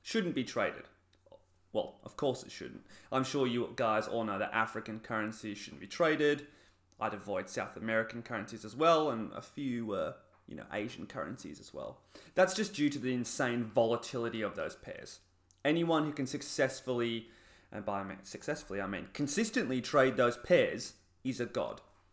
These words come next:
But my point is that his advice was awful. Truly terrible advice, and I'll go into why.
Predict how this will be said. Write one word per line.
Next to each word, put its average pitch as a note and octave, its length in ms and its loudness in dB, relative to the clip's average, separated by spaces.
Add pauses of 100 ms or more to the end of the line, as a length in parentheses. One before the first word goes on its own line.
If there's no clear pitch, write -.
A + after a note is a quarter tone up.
(100)
But D#3 120 4
my D#3 120 8
point F3+ 380 4
is C#3 160 2
that - 140 2
his C3 180 -2
advice A2+ 340 0
was A2 120 -10
awful. - 340 -10 (300)
Truly D3 260 4
terrible A2 560 0
advice, G2 460 -4
and - 100 -10
I'll G2+ 80 -4
go G2+ 220 -6
into G2+ 260 -10
why. - 220 -12